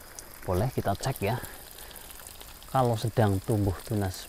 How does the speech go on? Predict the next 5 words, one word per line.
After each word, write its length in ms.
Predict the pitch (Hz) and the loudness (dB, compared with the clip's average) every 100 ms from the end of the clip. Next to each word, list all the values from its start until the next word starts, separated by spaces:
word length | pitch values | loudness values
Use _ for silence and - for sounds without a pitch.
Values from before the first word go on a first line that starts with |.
| - | 2
baru, 240 | 123 95 92 - - - - - - - - | 4 2 -2 -8 -16 -16 -16 -16 -16 -14 -6
akar 220 | 202 - | -4 -2
serabutnya 560 | 101 - 196 - 95 104 | -2 0 0 0 -2 0
pasti 240 | 95 - 101 - - | -2 -2 -6 -6 -2
bagus. 640 | - - - - - - | -2 -2 -8 -8 -10 -10